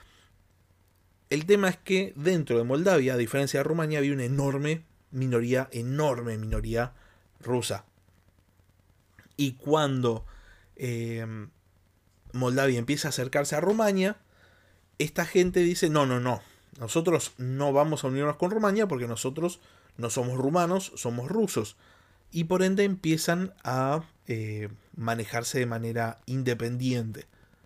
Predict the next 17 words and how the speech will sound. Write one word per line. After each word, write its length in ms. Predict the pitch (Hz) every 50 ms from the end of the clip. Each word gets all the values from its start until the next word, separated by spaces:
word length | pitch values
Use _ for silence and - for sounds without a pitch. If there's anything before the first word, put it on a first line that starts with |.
| _ _ _ _ _ _ _ _ _ _ _ _ _ _ _ _ _ _ _ _ _ _ _ _ _ _ _
Hubo 240 | - 139 143 139 135
una, 400 | 135 139 139 135 131 123 123 120
una 260 | 120 143 139 139 135 131
breve 260 | 131 131 131 127 127
guerra 480 | 131 160 196 196 185 175 165 160 165 160 -
entre 880 | - 135 127 123 123 - 120 120 117 117 113 117 117 113 110 110 110 113
Moldavia 760 | 110 113 117 120 120 120 127 135 135 131 131 131 131 127 127 -
y 120 | 131 127
esta 360 | 123 123 - - 120 117 113
región 420 | 113 110 107 - - 131 123 123 113
separatista, 760 | - 123 110 113 110 117 127 151 196 185 - - 139 123 120
hubo 340 | 117 120 127 127 120 117 117
dos 140 | 110 110 107
mil 200 | 127 135 135 139
muertos 420 | 160 170 175 165 160 165 156 -
y 20 | 170
eventualmente 560 | 165 165 170 185 190 202 196 190 208 202 202